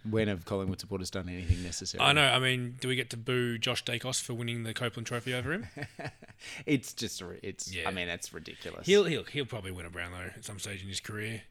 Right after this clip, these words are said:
Speaker 2: if
Speaker 1: Well,
Speaker 2: he keeps going on this trajectory.
Speaker 1: if he keeps going <laughs> on this trajectory, he's gonna win five.
Speaker 2: Yeah.
Speaker 1: <laughs> Yeah.
Speaker 2: Um, the other thing before we get to the grand final,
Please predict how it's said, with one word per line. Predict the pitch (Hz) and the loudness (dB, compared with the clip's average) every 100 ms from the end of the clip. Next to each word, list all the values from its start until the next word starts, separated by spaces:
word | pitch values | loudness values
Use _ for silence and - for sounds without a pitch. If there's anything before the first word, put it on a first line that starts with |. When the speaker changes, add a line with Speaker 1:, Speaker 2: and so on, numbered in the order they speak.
| - - | -20 -6
Speaker 2:
if | |
Speaker 1:
Well, | 95 | -2
Speaker 2:
he | 80 | 0
keeps | 107 107 | -2 0
going | 117 107 | 0 0
on | |
this | 117 | 0
trajectory. | - 117 120 - 120 131 - _ - - | 0 0 0 0 -4 -4 -12 _ -12 -2
Speaker 1:
if | 147 | 0
he | - | 4
keeps | 180 175 175 | 8 8 8
going | 151 - | 6 8
<laughs> | |
on | 196 151 | 6 8
this | 190 | 6
trajectory, | - - 175 135 139 131 | 4 6 8 8 8 6
he's | 120 | 4
gonna | - 143 | 4 4
win | 135 131 123 | 6 4 2
five. | - 151 185 151 135 | 2 2 6 4 4
Speaker 2:
Yeah. | 123 135 143 - - - - | 6 10 12 12 10 4 0
Speaker 1:
<laughs> | 196 208 202 - - | 0 0 -2 -8 -4
Yeah. | 113 107 85 - - - - | -2 -2 -4 -10 -14 -8 4
Speaker 2:
Um, | 143 151 143 | 6 6 4
the | 160 | 2
other | 151 | 2
thing | 156 | -2
before | 139 143 | -4 -2
we | 139 | 0
get | 139 | 2
to | |
the | 131 | 4
grand | 143 135 | 4 6
final, | 143 139 147 | 6 6 4